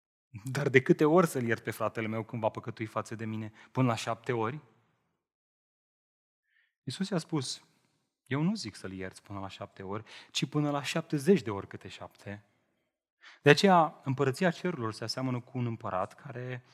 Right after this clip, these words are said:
a vrut să-și încheie socotelile cu sclavii săi. Când a început să facă socotelile, a fost adus la el unul care îi datora zece mii de talanți. Dar fiindcă nu avea cu ce să plătească, stăpânul a poruncit să fie vândut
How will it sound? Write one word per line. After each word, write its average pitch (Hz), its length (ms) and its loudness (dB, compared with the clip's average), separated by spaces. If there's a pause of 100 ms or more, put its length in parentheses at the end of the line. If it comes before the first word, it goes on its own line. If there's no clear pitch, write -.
a 123 120 -8
vrut 151 160 -4
să-și 143 260 -8
încheie 135 320 -4
socotelile 123 540 -8
cu 110 120 -14
sclavii 104 340 -4
săi. 87 260 -16 (260)
Când 135 160 8
a 127 40 12
început 127 360 2
să - 120 -2
facă 160 400 6
socotelile, 101 760 -8 (200)
a 123 60 4
fost 170 240 2
adus 143 240 6
la 135 140 0
el 131 200 0
unul 127 360 0
care 123 280 -8
îi 120 120 -6
datora 123 460 -2
zece 135 320 -6
mii 123 120 -2
de 110 100 -4
talanți. 92 520 -6 (600)
Dar 170 120 8
fiindcă 185 640 6
nu 180 140 2
avea 214 180 6
cu - 80 -6
ce 131 120 -6
să 131 120 -2
plătească, 123 500 -2
stăpânul 190 400 2
a 180 60 6
poruncit 160 460 0
să 165 140 -2
fie 165 180 2
vândut 139 340 0